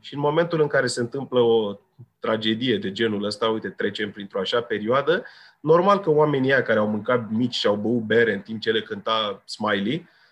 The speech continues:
or să vină acum și or să zică, „Cine, bă, muzicanții ăia, lăutari? Hai, bă, ce mă interesează pe mine?”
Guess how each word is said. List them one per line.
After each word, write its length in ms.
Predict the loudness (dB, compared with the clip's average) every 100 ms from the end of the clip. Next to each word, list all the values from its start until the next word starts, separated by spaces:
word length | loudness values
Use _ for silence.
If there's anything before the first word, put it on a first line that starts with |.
| _
or 140 | -4 -2
să 160 | 0
vină 180 | 2 2
acum 260 | 2 2 2
și 100 | 2
or 60 |
să 140 | -2 -2
zică, 960 | -4 0 4 4 6 4 4 0 -6 -18 _
„Cine, 260 | -6 0 2
bă, 120 | 2
muzicanții 760 | 0 -2 -2 0 0 0 -2
ăia, 160 | 0 0
lăutari? 680 | 0 -2 -2 -2 -2 -2 -4
Hai, 200 | -6 -8
bă, 140 | -8
ce 160 | -10 -8
mă 100 | -8
interesează 500 | -8 -10 -8 -8 -8
pe 120 | -10
mine?” 300 | -8 -8 -12